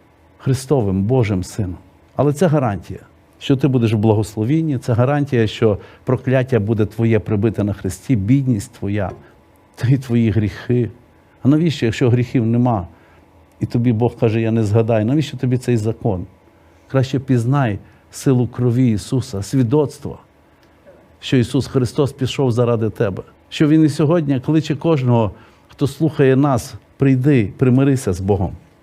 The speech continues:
Ми служимо Господу Богу нашому в новому житті, яким править Дух Святий, а не в старому,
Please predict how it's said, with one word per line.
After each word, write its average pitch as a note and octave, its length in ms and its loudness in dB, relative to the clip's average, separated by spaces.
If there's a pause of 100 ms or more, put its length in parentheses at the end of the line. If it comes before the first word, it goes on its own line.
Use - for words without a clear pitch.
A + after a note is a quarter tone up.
(340)
Ми C#3 100 2
служимо C#3+ 460 2
Господу C#3 460 0
Богу C3 300 2
нашому A#2+ 540 0 (340)
в A#2+ 100 0
новому C3 360 4
житті, A#2+ 540 0 (800)
яким A#2 340 0
править A2+ 400 2
Дух A2 200 -2
Святий, D#2+ 480 -12 (800)
а A#2+ 120 2
не A2+ 100 2
в G2+ 60 -4
старому, A#2 580 0